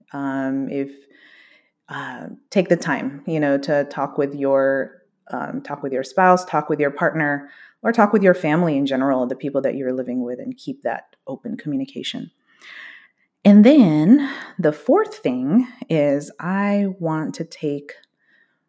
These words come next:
more music with me.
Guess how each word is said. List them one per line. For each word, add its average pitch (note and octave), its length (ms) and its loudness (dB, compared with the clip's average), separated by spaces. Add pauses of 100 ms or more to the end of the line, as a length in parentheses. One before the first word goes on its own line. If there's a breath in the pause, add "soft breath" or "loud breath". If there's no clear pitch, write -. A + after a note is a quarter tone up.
(140)
more F#3 360 2
music D#3 840 0 (640)
with E3 200 0
me. B2+ 220 -4